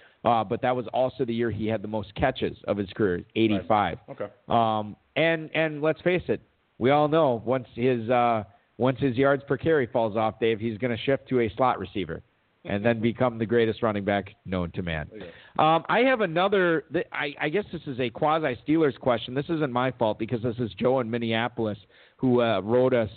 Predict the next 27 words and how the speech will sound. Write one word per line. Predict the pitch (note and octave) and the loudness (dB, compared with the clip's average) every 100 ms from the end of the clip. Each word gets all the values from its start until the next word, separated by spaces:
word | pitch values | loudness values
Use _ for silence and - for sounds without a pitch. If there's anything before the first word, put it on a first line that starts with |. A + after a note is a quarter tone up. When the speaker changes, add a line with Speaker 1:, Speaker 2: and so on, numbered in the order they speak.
| - | -6
Speaker 1:
uh, | |
uh, | G#2+ G#2+ G2+ - - F2+ | -2 0 0 -2 -4 -6
tonight, | F2 C3 A#2 A2 | -4 -2 0 0
Ken. | B2 A2 G#2 - _ | -2 -2 -6 -18 _
He | C#3+ | -2
writes, | D#3 E3 D#3 - D#3+ | 2 4 2 0 0
uh, | C#3+ | 2
"With | C#3+ C3+ | 2 0
Oakland | D#3 E3+ F3 D3+ | 0 0 0 0
adding | C#3+ D3+ C3+ | 2 2 -2
Antonio | A#2+ D#3 D3+ C#3+ | -4 -2 0 0
Brown, | B2+ C#3 C3 | 0 0 0
Tyrell | C#3 C#3 C3 B2+ B2 | 0 2 4 2 0
Williams, | B2+ A2+ | -4 -6
and | A2+ G2+ | -8 -2
J | A#2+ | 0
J | A#2 A2+ | 0 -2
Nelson, | A2+ A#2+ A#2+ B2 A2+ - - - | 0 -2 -2 -4 -6 -12 -12 -2
would | C#3+ | -2
you | D3 | 0
draft | F#3 G#3 G#3 | 0 0 0
Derek | F3 D#3+ - | -4 -4 -4
Carr | D3 D#3 | -4 -2
as | D#3 | -2
your | B2+ A2+ | -6 -8
starting | - D3+ D3 | -4 -4 -4
quarterback | B2 D3+ C#3 C3+ | -2 -2 0 0